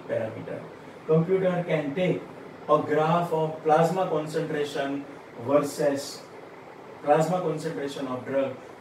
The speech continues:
versus time. And from that graph, a bioavailability of any formulation, any drug can be determined.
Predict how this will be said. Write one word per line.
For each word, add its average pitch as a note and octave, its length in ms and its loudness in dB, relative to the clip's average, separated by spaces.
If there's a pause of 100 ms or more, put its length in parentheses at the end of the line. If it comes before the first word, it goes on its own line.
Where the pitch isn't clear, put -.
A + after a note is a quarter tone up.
versus B2+ 540 -2
time. B2+ 340 -4 (360)
And D3 380 4
from E3 300 2
that C3+ 300 0
graph, C#3 380 0 (320)
a C3+ 60 2
bioavailability C#3 1040 4 (260)
of C#3 320 2 (120)
any G#3 300 2
formulation, C#3 880 0
any F3+ 280 -4
drug C#3 380 2 (380)
can C#3+ 220 0
be C#3 100 -4
determined. A#2+ 580 -8